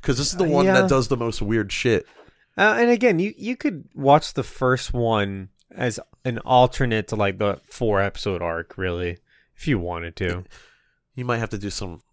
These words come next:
Speaker 1: mental gymnastics to make
Speaker 2: Yeah.
Speaker 1: it fit, but yeah.
Speaker 2: I mean, this f-, whole fucking show is nothing but mental gymnastics,
Speaker 1: <laughs>
Speaker 2: which is kinda my point. Like,
Speaker 1: Right. It
Speaker 2: I'm,
Speaker 1: does feel
Speaker 2: I'm,
Speaker 1: like a comic book
Speaker 2: I'm,
Speaker 1: movie.
Speaker 2: yeah, yeah.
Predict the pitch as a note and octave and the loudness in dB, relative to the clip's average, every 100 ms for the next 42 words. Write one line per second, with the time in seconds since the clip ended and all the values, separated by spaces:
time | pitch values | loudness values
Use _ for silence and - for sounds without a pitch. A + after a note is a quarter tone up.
0 | _ G2 G2 F#2 G2 F#2 F#2 D#2+ E2+ C#3 | _ -4 -4 0 0 0 -4 -4 -2 0
1 | C3 B2 A2+ G#2+ G2+ F#2+ F#2+ B2 - G2 | 4 4 6 6 4 4 2 2 0 -2
2 | F2 - E2+ F2 E2 - - - G3+ A#3 | -2 0 0 0 -2 -8 -6 0 4 4
3 | G#3+ A#3 - - - D#4 C#4 G#3+ - G3 | 2 -2 -4 -6 -4 2 2 4 0 0
4 | C3+ - C3 A2 F#2 G2 G2+ F#2 F2+ F2+ | -4 -4 -2 -2 -2 -4 -2 -4 -4 -6
5 | F2 G2 - F2 E2+ E2 - - - _ | -6 0 0 0 -6 -8 -12 -14 -14 _
6 | G#3 - G3+ - A#3 A3 A3 A3+ C#3+ G#2+ | -8 -6 -8 -4 -2 0 2 4 4 2
7 | - E3 B2 C#3+ C#3+ A#2+ _ - D#3+ G#2 | 2 0 -4 -2 -4 -4 _ 0 2 2
8 | G2+ - - _ _ _ _ - F3+ - | -2 -8 -20 _ _ _ _ -6 2 4
9 | - - A3+ G3 A2+ G2+ A#2+ D#3+ A2 G2+ | 6 6 6 4 0 -4 -2 -2 -2 -2
10 | - F#3 G3 G3 B3 B3+ A3+ A3 G3 A2+ | 0 2 2 2 6 6 6 4 4 4
11 | F#2+ | 2